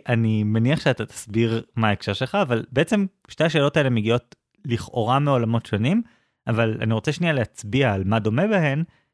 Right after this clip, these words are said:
מבחינתי לפחות. בשני המקרים פה אני רואה אנשים שהם מתמודדים עם שאלה בפעם הראשונה בחיים שלהם. כלומר, זה לא אנשים שהיו להם, אה, הרבה מאוד עבודות, והם עכשיו מתלבטים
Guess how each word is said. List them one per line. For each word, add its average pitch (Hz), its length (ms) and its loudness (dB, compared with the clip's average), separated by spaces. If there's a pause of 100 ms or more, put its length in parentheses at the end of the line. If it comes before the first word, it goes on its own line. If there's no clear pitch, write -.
(240)
מבחינתי 101 560 -2
לפחות. 131 480 0 (380)
בשני 139 340 0
המקרים 214 440 0
פה 110 240 -2
אני 113 120 0
רואה 120 220 2
אנשים 143 500 -2
שהם 117 200 -2
מתמודדים 113 560 0
עם 202 100 2
שאלה 135 500 0 (180)
בפעם 160 380 -2
הראשונה 123 380 0
בחיים 120 300 -2
שלהם. - 220 -10 (120)
כלומר, 101 260 -2
זה 104 100 0
לא 160 120 2
אנשים 151 480 0 (420)
שהיו 127 320 2
להם, 127 320 2
אה, 110 180 2
הרבה 113 280 0
מאוד 120 180 0
עבודות, 107 520 -2
והם 110 240 0
עכשיו 120 220 0
מתלבטים 123 600 0